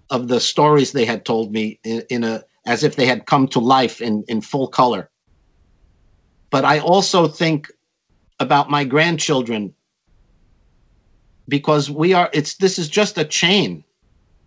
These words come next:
This is a, a, a continuous story. It's,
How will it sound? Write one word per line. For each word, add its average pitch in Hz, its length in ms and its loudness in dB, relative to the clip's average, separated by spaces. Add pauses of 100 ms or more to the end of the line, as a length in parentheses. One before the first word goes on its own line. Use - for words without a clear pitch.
(280)
This 165 180 -6
is 151 200 -8
a, 147 140 -4 (100)
a, 143 240 -6
a - 40 -4
continuous 185 800 2 (200)
story. 190 640 0
It's, - 420 -10